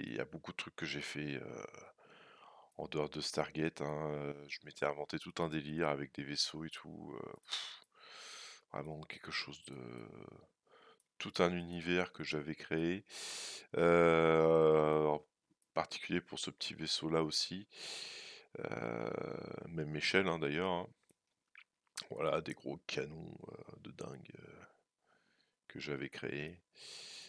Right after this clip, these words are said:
Euh, mais j'en parlerai, j'en parlerai plus tard.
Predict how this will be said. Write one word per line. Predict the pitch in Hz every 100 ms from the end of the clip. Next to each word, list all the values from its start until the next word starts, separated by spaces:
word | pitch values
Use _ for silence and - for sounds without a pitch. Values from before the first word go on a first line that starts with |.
| - -
Euh, | 78 82 82 80 78 80 78 78 76 80 80
mais |
j'en | 87 90
parlerai, | 90 85 87 87 87 82
j'en | 90 87 _ -
parlerai | 90 92 110
plus | - -
tard. | 90 67 60